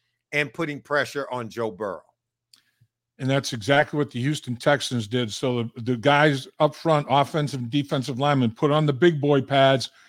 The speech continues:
Speaker 1: Yep.
Speaker 2: 'cause that's what it's gonna <laughs> take in Baltimore, man. No question about it. Solly, as always, you are phenomenal with your football I Q, and, uh, and you express it so well, and appreciate you carving time to join us to do so, my man.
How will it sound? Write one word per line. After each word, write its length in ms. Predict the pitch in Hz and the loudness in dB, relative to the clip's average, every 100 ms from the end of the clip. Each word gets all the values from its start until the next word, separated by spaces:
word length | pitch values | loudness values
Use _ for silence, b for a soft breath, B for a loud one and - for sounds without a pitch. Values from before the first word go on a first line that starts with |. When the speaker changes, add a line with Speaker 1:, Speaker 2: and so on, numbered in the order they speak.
| b | b
Speaker 1:
Yep. 160 | 127 - | -12 -8
Speaker 2:
'cause 140 | 120 139 | -2 2
that's 200 | 139 - | 2 4
what 80 | 135 | 2
it's 80 | 117 | 4
gonna 180 | 147 123 | 2 2
<laughs> 0 | |
take 400 | - 185 139 170 | 4 4 2 -2
in 120 | 135 | 2
Baltimore, 560 | 160 - - 131 123 | 6 6 4 0 2
man. 360 | 120 120 120 113 b b b 135 | 2 2 0 -2 b b b -4
No 100 | 127 | -2
question 380 | - 135 - | 2 0 0
about 240 | 127 143 135 | 0 2 2
it. 100 | 113 | 0
Solly, 480 | - 165 180 170 - b b b - | 4 6 6 4 2 b b b 2
as 180 | 156 143 | 4 8
always, 560 | 160 165 175 165 156 - _ _ _ _ | 8 8 6 4 0 -10 _ _ _ _
you 200 | 143 151 | 0 4
are 380 | 151 143 131 117 _ _ _ - | 6 6 4 0 _ _ _ -4
phenomenal 680 | 135 151 175 175 165 - - | 2 4 6 4 0 -4 -8
with 200 | 143 - | -6 -2
your 140 | 147 | -2
football 480 | 120 170 - 156 151 | 0 -2 0 2 4
I 160 | 151 143 | 4 4
Q, 480 | - 160 170 160 - _ _ _ - | 2 4 6 4 -2 _ _ _ -8
and, 200 | 131 131 | -4 0
uh, 240 | 127 127 135 | 2 0 0
and 160 | 135 135 | -2 0
you 140 | 131 131 _ | -2 -6 _
express 480 | 120 - - 165 - | -12 -10 -4 -4 -4
it 80 | 123 | -10
so 200 | - 151 | -2 0
well, 480 | 139 143 147 143 _ _ _ - | 4 4 4 0 _ _ _ -6
and 240 | 131 127 - | -2 -2 -4
appreciate 580 | 117 - 147 - 147 135 | -6 0 0 2 0 0
you 60 | 120 | 0
carving 320 | 160 143 131 | 2 2 2
time 240 | 151 139 | 0 0
to 80 | 123 | -2
join 320 | 110 139 143 | -2 -2 0
us 160 | 139 - | -2 -4
to 80 | 123 | -4
do 200 | 113 127 | -2 -2
so, 220 | - 110 | -2 -2
my 120 | 107 | -2
man. 320 | 107 110 113 | -2 -2 -2